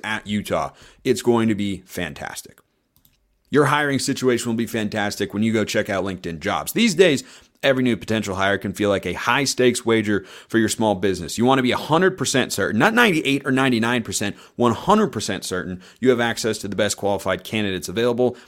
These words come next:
That's why you have to check out LinkedIn Jobs. LinkedIn Jobs helps find the right people for your team faster and for free. Small businesses rate LinkedIn Jobs number one.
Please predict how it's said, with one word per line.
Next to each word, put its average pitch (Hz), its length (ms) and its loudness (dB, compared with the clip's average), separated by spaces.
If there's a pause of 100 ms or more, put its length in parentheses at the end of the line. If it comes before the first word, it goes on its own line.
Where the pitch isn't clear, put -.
(140)
That's 113 260 0
why 113 140 -2
you 110 140 0
have 101 100 -2
to 87 80 -10
check 90 260 -4
out 92 160 0
LinkedIn 80 380 -8
Jobs. 95 360 -2
LinkedIn 165 300 2
Jobs 127 380 0 (200)
helps 127 220 2
find 123 240 0
the 110 60 0
right 110 200 2
people 110 380 0
for 92 160 -4
your 101 240 2
team 104 240 -4
faster 98 580 -2
and 110 440 -2
for 98 420 2
free. - 260 -6
Small 143 220 0
businesses 147 540 -2
rate 127 160 2
LinkedIn 131 340 0
Jobs 123 400 2 (220)
number 123 500 4
one. 139 300 2